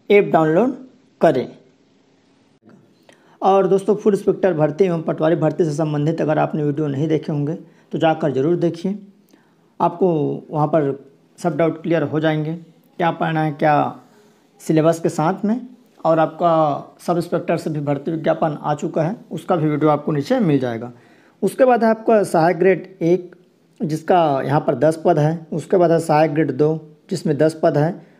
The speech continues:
उसके बाद सहायक ग्रेड तीन, जिसमें भी दस पद है। इस तरह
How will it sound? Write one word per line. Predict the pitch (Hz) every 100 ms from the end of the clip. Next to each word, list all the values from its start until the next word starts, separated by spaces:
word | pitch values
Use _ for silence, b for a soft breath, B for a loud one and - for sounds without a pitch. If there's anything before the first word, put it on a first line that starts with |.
| B
उसके | - 147 202
बाद | 185
सहायक | 180 156 160
ग्रेड | 147 190
तीन, | - 214 285 - -
जिसमें | 170 185
भी | 165
दस | 240 180 143
पद | 139 123
है। | 120 B B
इस | 226 226
तरह | 220 226 220 202